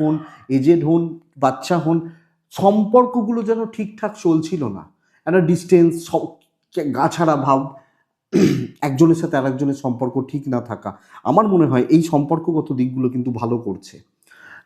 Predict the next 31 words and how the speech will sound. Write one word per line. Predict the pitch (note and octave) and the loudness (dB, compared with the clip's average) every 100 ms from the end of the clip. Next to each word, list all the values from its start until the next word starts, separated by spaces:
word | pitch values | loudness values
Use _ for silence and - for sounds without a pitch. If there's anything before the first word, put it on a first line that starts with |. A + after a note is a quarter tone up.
| _ | _
এক-, | - - - | -4 -4 -4
একটা | - - | -4 0
সহানুভূতির | E3 C#3+ C3 D3+ D3+ C3 - G#2+ | 0 4 4 6 4 2 -2 -2
জায়গা। | G2+ F#2 F2+ - - C3+ | -2 -2 -4 -8 -8 -4
দেখুন, | D3+ C#3 E2+ - _ _ _ _ _ - | 0 0 0 -8 _ _ _ _ _ -20
আহ, | - - _ _ _ _ _ _ _ _ _ _ _ _ _ _ _ _ _ _ _ - | -18 -18 _ _ _ _ _ _ _ _ _ _ _ _ _ _ _ _ _ _ _ 2
আমরা | B2 C3+ D3+ A2+ G2 C3 | 6 6 6 4 2 0
সমাজবদ্ধ | A#2 G#2 G#2+ A2 A#2 B2+ | 2 2 2 0 0 2
জীব | C3+ C#3+ - | 2 0 0
ঠিক | C#3+ - | -2 0
কথা, | G#2+ G#2 | -4 -4
কিন্তু | G2 A#2+ A#2+ | 0 0 0
প্রথমে | F3 C3 B2 E3 G3+ | -2 0 2 4 4
হচ্ছে | G3 - | 2 0
আমরা | F#3 F#3 | 0 2
পরিবার | D#3+ C#3 B2+ A2+ | 4 4 4 2
কেন্দ্রিক | A#2 G#2+ G2+ - G2 | 2 2 0 -2 -6
মানুষ, | F2 - - _ _ _ - _ | -6 -10 -20 _ _ _ -20 _
যে | E3+ F#3 - - - | 2 2 -6 -16 -4
ফার্স্ট | B2+ D#3+ E3 - | 2 2 2 2
হচ্ছে | G3+ G#3+ | 4 4
আমার | G3 F#3+ | 4 4
পরিবার | E3 C#3+ C#3 A#2+ | 6 6 4 0
ভালো | G#2 G2 | 0 -4
থাকুক, | G2+ F#2+ G#2 | -4 -6 -8
সেকেন্ড | - D3 F#3+ G#3+ | -4 0 2 4
হচ্ছে | G#3+ G#3+ | 2 2
আমাদের | E3 D3+ D3 | 0 0 -2
সমাজ | D3+ A2+ A2 G2 | -2 0 2 0
ভালো | G2 F#2+ | -2 -4
থাকুক। | F#2+ F#2 F#2 | -8 -14 -16